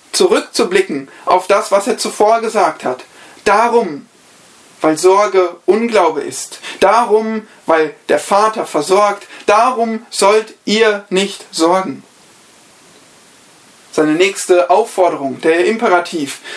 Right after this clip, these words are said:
Sechs Imperative finden wir in diesem ganzen Abschnitt. Dreimal sagt Jesus, "Sorgt euch nicht." Zweimal sagt er, "Seht" oder "Betrachtet", "Beobachtet". Und einmal "Trachtet". Heute in unserem Text.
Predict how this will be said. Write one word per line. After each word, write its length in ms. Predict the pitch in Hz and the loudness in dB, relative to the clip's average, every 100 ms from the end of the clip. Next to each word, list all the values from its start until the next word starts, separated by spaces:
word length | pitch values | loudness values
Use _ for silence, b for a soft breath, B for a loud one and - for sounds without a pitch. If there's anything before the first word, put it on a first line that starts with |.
| - | -2
Sechs 300 | 233 254 - | 0 0 -2
Imperative 580 | 247 240 196 196 180 175 | 0 2 0 0 -2 0
finden 320 | 240 240 185 | 0 0 0
wir 80 | 185 | 0
in 60 | |
diesem 180 | 180 175 | -2 0
ganzen 320 | 185 202 - | 0 -2 -2
Abschnitt. 480 | - - - 127 - B - | -2 -2 -6 -8 -8 B -2
Dreimal 460 | 175 202 240 208 | 2 2 2 2
sagt 260 | 196 262 262 | 2 0 -2
Jesus, 360 | 196 185 175 B B | -2 0 0 B B
"Sorgt 460 | - 202 233 240 | 0 2 2 0
euch 240 | 165 160 - | -4 -4 -6
nicht." 380 | 123 - - - - - | -8 -12 -16 -20 -20 -10
Zweimal 460 | - 170 196 190 185 | -2 0 2 2 2
sagt 240 | 180 208 | 0 0
er, 160 | 185 175 | 0 0
"Seht" 380 | 220 269 233 - | 2 2 0 0
oder 180 | 165 | -2
"Betrachtet", 600 | 160 175 214 240 262 - | -2 -2 0 0 -2 -4
"Beobachtet". 720 | - - 240 226 - 143 - - B B B B B B - | -2 0 2 2 -2 -8 -12 -18 B B B B B B -8
Und 240 | 160 - | -6 0
einmal 640 | 160 190 185 170 170 170 - _ - - | 0 0 0 0 0 -4 -10 _ -20 -8
"Trachtet". 600 | - 185 - - 104 - - - - - | -2 -2 -2 -10 -14 -16 -20 -20 -8 0
Heute 460 | 160 160 160 160 B B B | 0 0 -2 -4 B B B
in 120 | 170 175 | 0 2
unserem 360 | 208 175 143 | 0 -2 -6
Text. 500 | - 185 - - - | -2 -4 -4 -10 -12